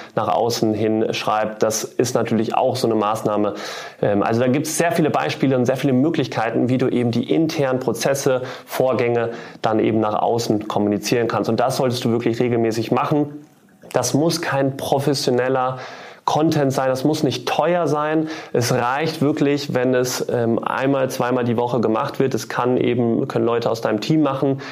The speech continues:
und das dauert nicht länger als vielleicht fünfzehn, zwanzig Minuten. Und da gilt auch wirklich die Faustregel, Authentizität ist größer als Professionalität. Also das ist wirklich viel wichtiger.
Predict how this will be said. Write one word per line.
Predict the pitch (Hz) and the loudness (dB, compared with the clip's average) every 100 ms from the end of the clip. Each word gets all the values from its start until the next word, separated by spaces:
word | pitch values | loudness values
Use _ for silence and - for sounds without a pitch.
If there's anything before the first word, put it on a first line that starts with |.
| - | -4
und | 127 | 0
das | 127 123 | 0 0
dauert | 127 135 143 139 | 0 0 2 2
nicht | 139 - | 0 0
länger | 127 131 123 | 0 0 0
als | 123 123 123 | 0 0 -2
vielleicht | - 113 113 | -2 0 -2
fünfzehn, | - 117 - 110 107 - - | -2 -2 0 -2 -2 -6 -12
zwanzig | - 107 104 104 113 | -4 -2 0 0 0
Minuten. | 110 135 139 131 131 - - | 2 2 2 0 -2 -10 -2
Und | 117 110 | 0 0
da | 131 | 0
gilt | 160 143 123 | 2 2 2
auch | 120 | 0
wirklich | 131 135 131 | -2 0 -2
die | 117 | -2
Faustregel, | - 127 135 - 131 127 127 127 - - - - - | -2 -2 -2 0 0 2 0 -4 -10 -14 -16 -14 -2
Authentizität | 139 151 143 135 123 - 175 147 143 151 | 0 2 0 0 0 0 -2 0 0 0
ist | 147 117 | -2 -2
größer | - 127 131 147 160 151 147 - | 0 2 4 2 2 0 -2 -2
als | 123 120 | -2 -2
Professionalität. | - - 123 120 - 101 98 98 69 - - - | -4 -2 0 0 0 0 0 -2 -2 -4 -8 -18
Also | - 113 113 123 | -4 -2 0 0
das | 127 131 | 0 0
ist | 131 123 | -2 -2
wirklich | 123 117 | -2 -2
viel | - - 147 | -2 0 2
wichtiger. | 139 147 143 135 135 135 | 0 0 0 0 0 -4